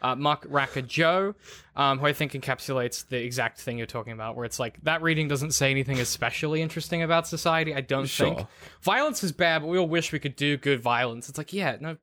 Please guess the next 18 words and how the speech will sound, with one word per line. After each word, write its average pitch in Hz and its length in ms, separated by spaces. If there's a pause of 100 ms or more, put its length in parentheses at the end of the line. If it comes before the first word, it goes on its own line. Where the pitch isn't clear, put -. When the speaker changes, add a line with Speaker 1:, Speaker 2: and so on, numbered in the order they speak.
Speaker 1:
fucking 127 240
Speaker 2:
That's 123 80
Speaker 1:
shit. 123 180
Speaker 2:
like, 120 280
that's - 280 (100)
just - 180
do 123 80
fencing. 101 600
It's - 80
Speaker 1:
Yeah. 143 260
Speaker 2:
like 120 100
the 98 60
great, 92 440
it's - 140
great. - 160
Speaker 1:
Um, 165 340
so, 170 340 (180)
uh, 156 300